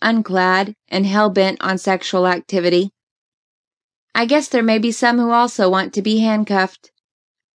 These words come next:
It all boils down to lifestyle choices, I guess. But believe me when I say that three ways with couples I just met who are already in established relationships are not the norm for me.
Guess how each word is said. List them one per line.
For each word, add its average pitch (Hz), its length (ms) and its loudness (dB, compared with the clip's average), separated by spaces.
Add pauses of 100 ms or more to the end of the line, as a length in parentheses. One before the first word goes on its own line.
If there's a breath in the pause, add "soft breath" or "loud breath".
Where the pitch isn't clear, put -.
(480)
It 233 100 0
all 330 220 2
boils 262 380 4
down 214 260 2
to 214 60 -2
lifestyle 185 580 0
choices, 185 460 -2
I 180 100 0
guess. 180 420 -2 (600)
But 202 160 2
believe 208 340 4
me 277 140 4
when 247 160 2
I 240 120 0
say 190 340 2
that 185 200 0
three 214 220 0
ways 220 320 0
with 233 160 -4
couples 240 540 0 (120)
I 196 140 0
just 208 340 2
met 202 440 0
who 226 100 0
are 220 180 4
already 220 520 2
in 180 80 0
established 202 680 -2
relationships 214 880 -2 (320)
are 202 120 4
not 220 340 4
the 190 80 0
norm 196 340 2
for 185 160 0
me. 180 300 -2